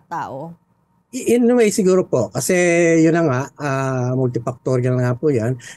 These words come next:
Speaker 2: Kung magbabago ng lifestyle itong ating mga kababayan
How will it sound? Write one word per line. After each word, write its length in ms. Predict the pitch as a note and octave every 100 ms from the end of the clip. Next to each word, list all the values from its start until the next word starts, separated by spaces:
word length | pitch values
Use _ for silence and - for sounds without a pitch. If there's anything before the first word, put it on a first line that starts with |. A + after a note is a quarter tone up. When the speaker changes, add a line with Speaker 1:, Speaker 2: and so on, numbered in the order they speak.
| _
Speaker 2:
Kung 240 | F#3+ G#3
magbabago 560 | F#3+ F3+ E3 F3 E3 E3+
ng 160 | D#3+
lifestyle 640 | D3 C#3 B2 - B2 A2+ A2
itong 260 | A#2+ C3
ating 300 | B2 A#2+ A#2+
mga 240 | A#2+ A#2 A2+
kababayan 580 | A#2 A#2 B2 G#2+ G2+